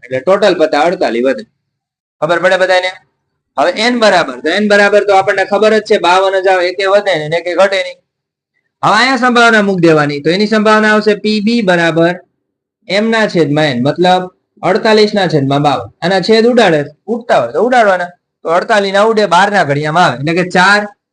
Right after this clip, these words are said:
બાર ચોક અડતાલીસ ને તેર ચોકુ બાવન. જવાબ આવ્યો બાર ના છેદમાં તેર. રેડી? ચલો, આમાં કોઈ ડાઉટ છે? અહીંયા તમારું ઉદાહરણ નંબર ચોથું most આઈ એમ પી છે. યાદ રાખજો, પરીક્ષામાં પૂછાવાની સો એ સો ટકા સંભાવના છે.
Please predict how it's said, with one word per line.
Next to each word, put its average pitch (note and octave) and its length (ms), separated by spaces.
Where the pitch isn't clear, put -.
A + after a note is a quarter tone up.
બાર G3+ 260
ચોક G3+ 260
અડતાલીસ G#3 440
ને D#3 100
તેર F#3 300
ચોકુ D3 280
બાવન. D3 320
જવાબ F3+ 360
આવ્યો F3+ 180
બાર F3 280
ના G#3 140
છેદમાં B2 360
તેર. B2+ 220
રેડી? G#3+ 280
ચલો, D3 100
આમાં E3 280
કોઈ F#3+ 120
ડાઉટ F3+ 280
છે? F#3 180
અહીંયા A3 240
તમારું G3 400
ઉદાહરણ G3+ 300
નંબર E3+ 260
ચોથું G3+ 420
most G#3 380
આઈ E3+ 160
એમ E3 60
પી F3 120
છે. G#3+ 180
યાદ G3+ 260
રાખજો, F3 380
પરીક્ષામાં F3+ 600
પૂછાવાની E3+ 440
સો F#3 300
એ A#3 140
સો A3 260
ટકા G3 260
સંભાવના C3+ 480
છે. C3 300